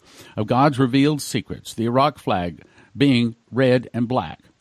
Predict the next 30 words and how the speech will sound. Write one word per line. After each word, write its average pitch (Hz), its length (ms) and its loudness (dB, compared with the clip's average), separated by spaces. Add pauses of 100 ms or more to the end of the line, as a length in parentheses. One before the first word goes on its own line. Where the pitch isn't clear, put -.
(380)
The 123 100 2
results, 139 460 0
as 139 120 -2
I've 143 200 0
shown 127 280 0
you, 117 100 2
will 110 180 -2
be 123 120 0
the 117 160 -4
central 151 420 -2
records 131 500 -4
of 113 140 -6
a 113 60 -2
bank 101 460 -2
being 110 200 0
destroyed, 107 640 0 (260)
allowing 107 460 0
billions 147 420 0
of 160 80 0
dollars 110 440 2 (200)
to 123 100 -4
go 120 160 2
directly 120 480 -2
into 120 140 0
their 117 120 -2
pockets. - 720 -6 (1300)
March 127 420 0
twenty-two, 147 720 0 (320)
twenty 151 480 2 (240)
twenty. 135 480 0